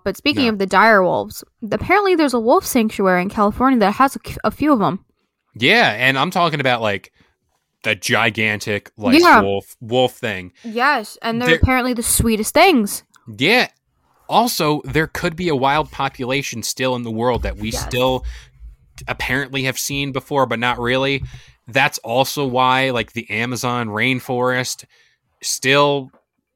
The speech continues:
Speaker 2: like, no one really knows what's in there because it's so dense and dangerous to go in. Who's to say there isn't something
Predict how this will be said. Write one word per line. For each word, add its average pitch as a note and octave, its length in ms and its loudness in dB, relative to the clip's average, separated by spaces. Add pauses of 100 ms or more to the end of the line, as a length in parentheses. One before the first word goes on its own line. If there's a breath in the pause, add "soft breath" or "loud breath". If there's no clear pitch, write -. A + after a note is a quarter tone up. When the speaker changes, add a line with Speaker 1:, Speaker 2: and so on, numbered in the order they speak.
Speaker 2:
like, A#2 200 -6
no A#2+ 240 -4
one G3 160 -2
really F3+ 220 0
knows C3 420 0
what's A#2+ 200 -2
in D3 160 2
there A#2 180 2
because G#2+ 320 -8
it's - 160 -14
so G#2+ 140 -4
dense A2+ 720 -2 (100)
and F#2+ 360 -8
dangerous A#2+ 480 -6
to - 120 -12
go G#2+ 300 -4
in. B2+ 300 -4 (2250)
Who's A3+ 340 -2
to A3+ 100 -2
say A#3 460 -2
there C#3+ 320 -2
isn't E3+ 420 -4
something D#3+ 720 -4